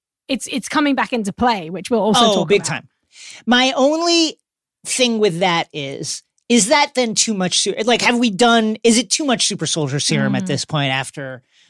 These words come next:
Speaker 2: Falcon and the Winter Soldier, et cetera? Is it too much about the Super
Speaker 1: Yeah, will
Speaker 2: Soldier
Speaker 1: they keep
Speaker 2: Serum?
Speaker 1: that in the Captain America world and this is
Speaker 2: Yeah.
Speaker 1: something different?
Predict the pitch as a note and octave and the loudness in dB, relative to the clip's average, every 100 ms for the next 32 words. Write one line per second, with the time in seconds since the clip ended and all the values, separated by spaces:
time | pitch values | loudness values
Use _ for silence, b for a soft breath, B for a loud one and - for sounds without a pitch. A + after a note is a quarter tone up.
0 | _ G#3+ G3 F#3+ E3+ E3 D#3+ - D#3+ D#3+ | _ -2 0 -2 -4 -4 -4 -4 -2 -4
1 | C#3+ D3+ C#3+ C#3 - D3+ D3 C#3 C#3+ F3+ | -4 -8 -8 -10 -8 -8 -6 -8 -8 -6
2 | E3+ F#3+ - - A3+ G3+ G3+ F3 D#3 D3+ | -4 -4 -6 -4 -2 -2 -2 -2 -2 -4
3 | - - - C#4+ C4 E4 D#4+ B3+ F4 C4+ | -8 -8 0 0 2 0 0 -2 0 0
4 | C4+ D4+ C#4+ C#4+ C4 C4 C4 - B3 A#3+ | 2 0 0 -2 -2 -2 -4 -2 0 2
5 | B3 B3+ B3 B3 G#3+ G3+ G3+ G3 G#3+ G#3+ | 2 2 0 -2 0 0 -2 -4 -4 -6
6 | - A#3+ E3+ F3 C#3+ C#3+ G#3 G3+ E3+ A3+ | -6 -6 -2 -2 -2 -4 -8 -8 -6 -6
7 | - F3+ C#3+ | -8 -12 -14